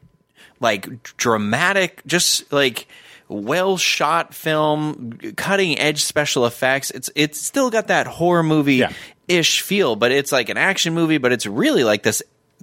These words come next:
Speaker 1: comment on society and where we're headed.
Speaker 2: Yeah.
Speaker 1: And, like, you're like, "Wow, this got real deep real fast." The same way, like, Alien one is, like, a horror movie in space, you know, body horror. And then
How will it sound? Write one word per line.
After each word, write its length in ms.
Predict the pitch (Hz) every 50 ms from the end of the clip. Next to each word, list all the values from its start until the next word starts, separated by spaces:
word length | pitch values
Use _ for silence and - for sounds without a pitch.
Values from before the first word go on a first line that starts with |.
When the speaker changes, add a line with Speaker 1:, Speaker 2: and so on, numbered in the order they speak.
| 98 -
Speaker 1:
comment 500 | - - 143 170 202 180 139 113 - - -
on 360 | 113 117 113 117 117 110 101
society 580 | - - 110 - - 107 117 139 147 135 131
and 120 | 123 117 110
where 140 | 120 135 139
we're 120 | 127 117
headed. 360 | 101 - 143 170 147 101 85
Speaker 2:
Yeah. 120 | 95 107 95
Speaker 1:
And, 100 | 104 104
like, 240 | 107 101 98 - -
you're 120 | 117 120
like, 200 | 120 113 101 -
"Wow, 220 | - 156 185 123 98
this 140 | 117 143 -
got 340 | - 135 90 92 107 104 110
real 260 | 135 156 151 135 113
deep 320 | 101 123 120 110 - -
real 220 | 104 101 107 107 -
fast." 400 | - 110 101 87 92 - - - - - - -
The 80 | - 131
same 180 | - 156 151
way, 80 | 147 143
like, 220 | 131 120 107 - -
Alien 360 | 127 127 131 123 117 107 113
one 420 | 147 208 190 127 104 98 101 104 - - - - - - _ _ _ -
is, 160 | 117 107 -
like, 140 | 107 101 95
a 60 | 110
horror 200 | 104 107 107 110
movie 280 | 110 110 104 98 101 98
in 80 | 95 -
space, 400 | - - 196 127 82 80 - -
you 40 | 104
know, 100 | 104 101
body 240 | 98 123 117 113 113
horror. 280 | 113 113 110 110 107 104
And 120 | 110 113
then 180 | 110 107 107